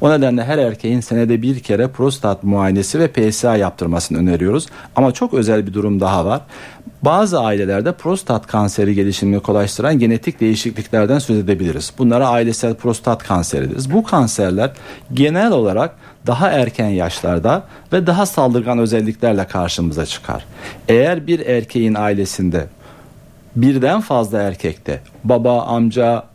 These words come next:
abi, baba, abi, dede gibi birden fazla erkekte prostat kanseri var ise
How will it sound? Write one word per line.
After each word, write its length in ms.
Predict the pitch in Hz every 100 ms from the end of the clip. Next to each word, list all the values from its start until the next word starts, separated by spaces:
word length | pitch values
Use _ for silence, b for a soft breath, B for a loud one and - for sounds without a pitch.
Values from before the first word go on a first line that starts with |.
| - -
abi, 480 | 107 110 113 113
baba, 440 | 113 113 117 113 113
abi, 520 | 113 113 113 117 107
dede 300 | 113 98 113
gibi 380 | 104 95 90 - 113
birden 380 | 123 113 160 226
fazla 360 | 127 110 104
erkekte 480 | 101 98 110 - 110
prostat 540 | - 147 208 226 226
kanseri 500 | - 104 92 98 95
var 180 | 92 151
ise 360 | 175 101 98